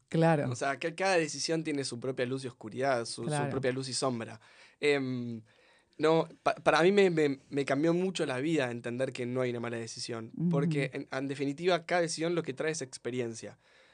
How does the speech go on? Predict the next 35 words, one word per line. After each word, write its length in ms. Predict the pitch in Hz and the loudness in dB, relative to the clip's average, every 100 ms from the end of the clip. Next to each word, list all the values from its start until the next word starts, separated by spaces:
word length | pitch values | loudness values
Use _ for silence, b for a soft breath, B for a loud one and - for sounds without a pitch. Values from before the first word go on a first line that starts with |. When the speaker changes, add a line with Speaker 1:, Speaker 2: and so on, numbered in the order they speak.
| b | b
Speaker 2:
La 100 | 139 | -4
experiencia 840 | 139 - 143 151 185 180 170 151 - | -2 -2 -2 2 4 4 2 -2 -2
integrada 760 | 151 151 139 143 160 165 180 - - | -4 -2 -2 0 2 2 2 -2 -8
trae 180 | 143 135 | -6 -4
sabiduría. 600 | 120 123 131 131 110 - b b b | -4 -4 -2 -2 -4 -8 b b b
La 180 | 151 | 0
Speaker 1:
Mm. 20 | 151 | 0
Speaker 2:
sabiduría 480 | 139 135 143 156 | 0 0 2 2
cambia 340 | 165 175 185 160 | 4 2 4 2
la 120 | 135 | 0
conciencia, 760 | 127 131 147 156 156 165 190 _ _ | -4 -6 -6 -6 -4 -4 -4 _ _
entonces 280 | 131 151 151 | -8 -4 -4
una 100 | 160 | -4
vez 60 | 165 | -4
que 80 | 147 | -4
la 120 | 135 | -2
conciencia 460 | 127 131 156 156 | -4 -4 -4 -6
cambió, 480 | 139 131 131 147 160 | -6 -6 -4 -4 -4
yo 180 | 165 147 | -6 -8
puedo 200 | 135 151 | -2 -4
salir 240 | 139 127 131 | -4 -8 -10
a 40 | |
hacer 140 | - | -6
algo 200 | 139 123 | -4 -4
nuevo 220 | 113 147 139 | 0 2 2
al 60 | 117 | 2
mundo. 380 | 117 107 117 - b b b b | -4 -6 -10 -16 b b b b
Pero 340 | 135 131 - - | 2 2 2 0
cambio 260 | 175 196 190 | 2 4 6
la 120 | 139 | 4
conciencia 420 | 127 131 190 190 | 0 -2 -2 -2
recién 260 | 127 123 165 | -4 -6 -4
cuando 200 | 151 139 | -4 -4
haya 120 | 147 | -6
experimentado. 920 | - - 123 113 107 107 139 113 117 | -8 -8 -8 -8 -6 0 0 0 -6